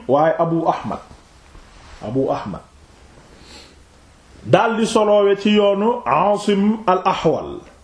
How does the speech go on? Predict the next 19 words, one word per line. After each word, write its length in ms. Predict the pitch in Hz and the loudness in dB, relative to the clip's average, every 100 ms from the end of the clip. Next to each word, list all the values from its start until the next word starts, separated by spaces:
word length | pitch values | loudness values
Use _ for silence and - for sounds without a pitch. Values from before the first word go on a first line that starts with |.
| - - | -18 0
Mu 180 | 151 180 | 4 4
jëla 240 | 208 202 | 4 2
ko 80 | 196 | 0
ci 140 | 196 208 | 0 2
imaam 240 | 196 190 | 2 2
ash-Sha'bi 600 | 185 - 208 180 185 185 | 0 0 -2 0 0 2
bi, 100 | 175 185 - | 2 0 0
ash-Sha'bi, 840 | 180 190 - - 214 196 175 202 175 | -2 -2 -6 -2 0 0 2 0 0
Abu 220 | 190 185 190 | 0 0 0
Amir 380 | 170 190 185 180 175 | 0 2 2 2 0
ash-Sha'bi 480 | 175 185 165 175 | 0 0 2 2
mi 80 | 175 | 2
ñu 80 | 175 | 2
doon 160 | 170 165 | 2 2
wax 140 | 160 | 2
léegi. 280 | 143 117 - - - - - - - - - - - - - - - - - - - - - - - | 0 0 -4 -16 -20 -20 -20 -10 -10 -10 -20 -20 -20 -20 -20 -20 -20 -20 -20 -20 -20 -20 -20 -12 2
Mu 160 | 147 | 4
ne 100 | 214 | 4
dafa 400 | 220 226 226 202 | 2 0 0 0